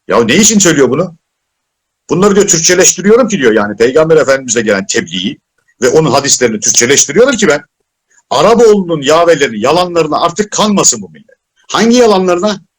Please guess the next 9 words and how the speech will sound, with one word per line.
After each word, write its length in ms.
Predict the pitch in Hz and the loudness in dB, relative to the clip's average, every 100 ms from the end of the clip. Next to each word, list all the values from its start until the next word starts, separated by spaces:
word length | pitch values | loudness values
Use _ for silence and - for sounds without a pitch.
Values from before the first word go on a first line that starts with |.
| _ _ _ _ _ _ _ _ _ _ | _ _ _ _ _ _ _ _ _ _
O 180 | 170 151 | -2 0
Araboğlu, 580 | 131 175 170 135 101 - _ _ _ | 2 2 2 0 -2 -8 _ _ _
kendini 500 | - 135 147 147 170 | -8 -6 -4 -2 0
Müslüman 520 | 185 151 - 160 185 196 | 0 -2 -2 0 2 2
gösteren 480 | 170 - 151 131 107 | 0 2 0 0 -2
Yahudi, 560 | 107 131 151 127 95 - | -2 0 -2 -2 -4 -4
yani 360 | 113 160 180 | -4 -2 -2
Anezi 580 | 202 135 147 156 170 175 | -2 -2 0 0 0 -2
Araboğulları, 840 | - 113 170 185 160 131 110 90 | 0 0 2 2 0 0 -2 -4